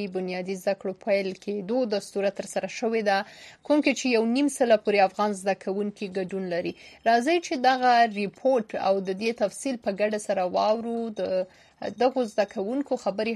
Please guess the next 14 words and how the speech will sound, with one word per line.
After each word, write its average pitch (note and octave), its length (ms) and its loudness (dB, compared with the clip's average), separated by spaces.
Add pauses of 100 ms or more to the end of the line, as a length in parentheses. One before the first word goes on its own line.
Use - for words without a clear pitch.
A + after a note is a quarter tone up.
هم C4 100 -6 (140)
واورو. A3 320 2 (160)
عثمان F#3 380 -8
خان B3 200 -2 (140)
ستاسو G3+ 380 -2
لپاره F#3+ 340 -4
دغه F#3 240 -2
ریپورت - 320 -6
تیار - 240 0
کړی G3+ 260 -2
دی. G3+ 100 -2 (500)
راځئ F3+ 280 -2
چې - 80 -8
ویې - 180 -10